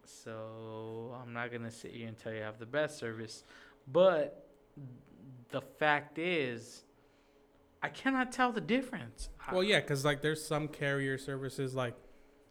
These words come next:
Speaker 2: let's take Verizon for the most part.
Speaker 1: Uh-huh.
Speaker 2: They generally hold more dominion on five G network than other services.
Speaker 1: So they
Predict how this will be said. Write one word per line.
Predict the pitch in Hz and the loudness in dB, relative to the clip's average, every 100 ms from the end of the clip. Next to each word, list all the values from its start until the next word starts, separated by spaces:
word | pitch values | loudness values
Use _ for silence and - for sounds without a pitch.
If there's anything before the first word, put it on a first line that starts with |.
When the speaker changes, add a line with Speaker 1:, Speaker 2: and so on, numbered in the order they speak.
| _ - - _ - - | _ -20 -20 _ -10 -8
Speaker 2:
let's | 139 | 0
take | 165 156 | 0 2
Verizon | 135 135 135 139 135 | 0 2 2 0 -2
for | 143 | -2
the | |
most | 143 143 - | 0 -2 -2
part. | 147 151 - - - | 0 -2 -6 -18 -12
Speaker 1:
Uh-huh. | 113 120 117 - - | -8 -8 -10 -16 -12
Speaker 2:
They | 135 131 135 135 135 131 127 123 - - - - 151 | -2 2 4 4 4 0 -4 -8 -18 -20 -20 -14 -10
generally | 135 143 147 156 156 151 143 143 139 139 - - - - - - _ _ - - - | -4 0 0 0 0 0 0 -2 -4 -8 -18 -18 -20 -20 -20 -20 _ _ -18 -12 0
hold | 147 139 131 | 2 2 2
more | 131 135 143 139 | 0 2 2 0
dominion | 135 127 127 131 135 139 139 139 - | -2 -2 -4 -2 0 0 -2 -8 -8
on | 123 117 | -8 -8
five | - 131 127 131 127 | -6 -2 0 -2 -4
G | 139 135 | -4 -2
network | 127 123 127 131 151 156 151 - - | -2 -4 -6 -6 -2 -2 -4 -10 -6
than | 139 | -4
other | 127 123 | -4 -6
services. | 127 123 120 - - - - - _ _ _ - | -6 -8 -10 -16 -18 -20 -20 -20 _ _ _ -18
Speaker 1:
So | - - 127 117 113 120 117 113 113 113 113 113 113 110 113 | -12 -4 0 0 0 0 -2 -2 -2 -4 -4 -2 -4 -6 -4
they | 123 127 139 143 143 139 139 131 | -2 0 0 -2 -2 -2 -2 -4